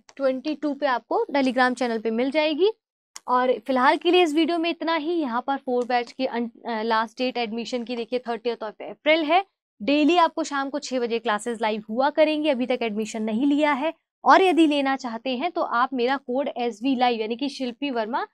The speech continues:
लाइव कोड, ये एसवी लाइव कोड इस्तेमाल करेंगे, तो आपको मात्र इतने की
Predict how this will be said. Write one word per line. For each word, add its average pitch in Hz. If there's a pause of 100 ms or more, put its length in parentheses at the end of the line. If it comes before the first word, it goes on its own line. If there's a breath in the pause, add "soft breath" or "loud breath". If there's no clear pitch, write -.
(260)
लाइव 269
कोड, 285
ये 277 (120)
एसवी 247
लाइव 240
कोड 254
इस्तेमाल 233
करेंगे, 233
तो 294
आपको 247
मात्र 233
इतने 269
की 359